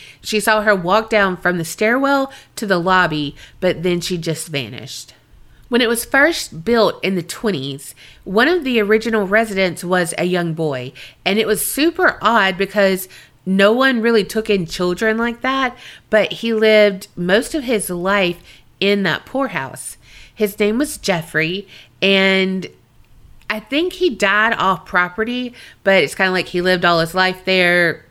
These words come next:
came back there, whatevs. Now, back in its heyday, residents would talk about seeing a young boy, like, seven, eight, nine, like, that kind of young, and he would visit them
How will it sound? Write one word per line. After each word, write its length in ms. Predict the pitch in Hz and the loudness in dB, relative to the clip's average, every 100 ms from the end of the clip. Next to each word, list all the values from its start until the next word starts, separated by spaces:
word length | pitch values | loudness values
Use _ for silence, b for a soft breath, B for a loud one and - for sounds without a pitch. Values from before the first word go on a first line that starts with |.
| _ - | _ -6
came 240 | 180 156 | -4 -2
back 260 | 156 151 - | -2 -4 -2
there, 400 | 147 147 151 B B B - - - | 0 2 0 B B B -20 -20 -16
whatevs. 500 | 165 165 123 78 - - B B B B - - - | -2 -2 -2 -8 -16 -18 B B B B -20 -20 -8
Now, 160 | 220 202 | -2 0
back 300 | 214 240 294 | 0 -2 0
in 60 | 277 | -4
its 180 | - | -4
heyday, 640 | - 311 330 240 165 156 165 - - | -4 0 2 2 0 -2 -6 -12 -2
residents 560 | 202 247 349 370 311 | 0 2 0 -2 -2
would 140 | 262 - | -6 -2
talk 240 | 320 311 | -2 0
about 240 | 302 - | 0 -2
seeing 240 | - 202 170 | -2 -2 -2
a 40 | |
young 360 | 165 165 190 233 | 0 0 -2 -2
boy, 460 | 190 160 151 156 B B B | -2 -2 -2 -6 B B B
like, 320 | 175 135 - | 0 0 -4
seven, 540 | - - 214 208 208 196 | -8 2 2 4 0 0
eight, 480 | 180 190 185 185 - | 2 2 2 -2 -2
nine, 440 | 170 170 165 165 | 0 2 0 -2
like, 160 | 160 147 | -4 -6
that 400 | 170 170 165 - | -2 -2 -2 -4
kind 260 | 175 156 151 | -4 -2 2
of 300 | 151 143 - | 2 0 -6
young, 460 | 156 165 156 147 151 B B B - | -10 -4 -2 -2 -6 B B B -4
and 420 | 190 185 180 175 | 0 2 0 -2
he 420 | - 165 - 220 | -6 -12 -8 -4
would 180 | 233 262 | -4 -4
visit 400 | 185 240 330 311 | 0 0 0 -2
them 340 | 208 190 185 | -2 0 -2